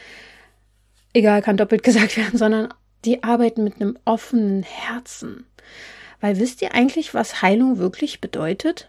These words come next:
<laughs> Mit offenem Herzen zu Menschen zu sprechen. Menschen können wirklich nur anderen Menschen wirklich helfen im Kern,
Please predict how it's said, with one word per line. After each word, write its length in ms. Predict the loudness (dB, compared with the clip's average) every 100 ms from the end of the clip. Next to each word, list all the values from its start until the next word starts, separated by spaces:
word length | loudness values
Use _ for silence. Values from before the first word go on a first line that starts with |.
| _ -16
<laughs> 1500 | -16 -16 -20 _ _ _ _ _ -20 -20 -20 -20 -20 -14 -4
Mit 140 | -4 -2
offenem 520 | -6 -2 2 2 2
Herzen 640 | 0 -2 -4 -6 -4 -4 -4
zu 180 | -2 2
Menschen 380 | 4 2 0 -8
zu 160 | -10
sprechen. 640 | -10 -10 -8 -6 -6 -8 -8 _ _ -20 -14 0
Menschen 460 | 4 4 4 -2
können 280 | -2 0 2
wirklich 440 | 0 -4 -6 -2 2
nur 280 | 2 2
anderen 440 | -2 -2 -2 -2 0
Menschen 580 | 0 -2 -2 -4 -4 0
wirklich 540 | 0 0 -6 -8 -2
helfen 560 | 0 0 -2 -6 -6 -4
im 200 | -8 -10
Kern, 580 | -8 -4 -2 -2 -4